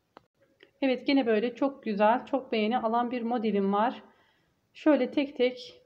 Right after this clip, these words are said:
bütün hepsinin yapımları kanalımda,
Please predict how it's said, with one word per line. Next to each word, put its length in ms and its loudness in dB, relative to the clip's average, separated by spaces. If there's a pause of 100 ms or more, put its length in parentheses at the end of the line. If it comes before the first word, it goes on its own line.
bütün 480 -4 (160)
hepsinin 520 -4 (260)
yapımları 580 -2
kanalımda, 720 0